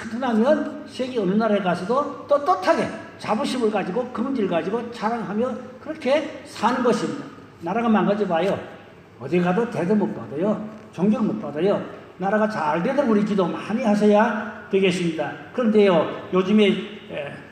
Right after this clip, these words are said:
정보들을 들어보면 이스라엘이 많이 회개하고 돌아오잖아요.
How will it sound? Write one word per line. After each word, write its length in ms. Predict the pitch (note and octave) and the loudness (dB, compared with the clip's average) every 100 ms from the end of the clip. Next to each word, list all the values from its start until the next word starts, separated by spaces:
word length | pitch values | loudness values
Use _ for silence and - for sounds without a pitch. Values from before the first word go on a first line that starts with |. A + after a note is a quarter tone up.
| - - | -20 -4
정보들을 600 | G3 G3+ F#3+ F3+ F3+ E3 | 0 2 2 4 2 0
들어보면 1000 | E3 D3 D3 E3+ F3+ E3 - - - - - - - G#3 | -2 -2 0 4 4 4 0 -6 -12 -16 -20 -20 -10 -2
이스라엘이 460 | G3+ A#3 A#3+ A3 | -2 0 0 0
많이 240 | G#3+ G3 A3+ | 0 0 2
회개하고 420 | G3+ A#3 A3 G#3+ | 2 2 2 2
돌아오잖아요. 760 | A3 G#3+ F#3+ G3 G3 A#3+ C#4 | 4 4 4 4 4 2 0